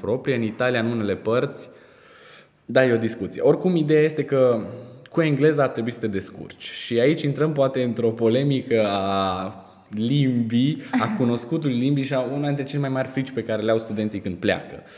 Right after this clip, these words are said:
Speaker 1: Și anume, ce nivel de limbă trebuie să fiu. Uh, acum, pot să vă zic că să cunoști limba locală este extrem de bine și extrem de important, evident. Dar, um,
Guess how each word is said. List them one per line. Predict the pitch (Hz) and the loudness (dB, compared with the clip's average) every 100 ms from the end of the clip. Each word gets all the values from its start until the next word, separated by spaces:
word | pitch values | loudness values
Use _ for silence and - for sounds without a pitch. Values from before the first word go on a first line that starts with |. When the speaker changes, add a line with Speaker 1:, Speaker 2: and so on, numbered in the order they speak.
| - - | -20 -10
Speaker 1:
Și | - | -2
anume, | 127 143 | 0 0
ce | 139 | 2
nivel | 170 156 139 123 | 2 4 2 2
de | |
limbă | 113 113 101 | 0 0 0
trebuie | - 95 87 | -2 -4 -6
să | - | -8
fiu. | - 85 - - - - - - - _ | -8 -8 -8 -16 -20 -20 -20 -20 -20 _
Uh, | - | 0
acum, | 107 110 110 110 110 113 131 165 143 | 4 6 6 4 2 -2 0 0 2
pot | 180 | 0
să | 185 165 | 2 2
vă | 143 | 2
zic | 123 170 - | 2 -2 2
că | 139 139 131 | 4 6 4
să | - 131 | 2 -2
cunoști | 127 127 156 165 131 | 0 4 4 4 2
limba | 135 139 117 | 2 4 4
locală | 110 107 123 131 120 | 4 2 2 4 4
este | 110 110 117 113 - - | 4 2 2 2 0 -4
extrem | 113 - 131 120 | -4 0 2 2
de | 104 | 2
bine | 95 104 113 113 113 113 113 113 | 2 2 2 4 2 0 -6 -12
și | 120 117 | -4 -4
extrem | 104 110 117 | -2 0 2
de | 107 | 2
important, | 107 95 101 104 87 101 | 0 0 0 0 -2 2
evident. | 113 110 98 87 87 | 2 2 0 0 -2
Dar, | 104 131 165 208 - - - - _ - | 2 4 2 0 -6 -14 -20 -20 _ -4
um, | 113 120 123 123 117 | 2 4 4 2 -2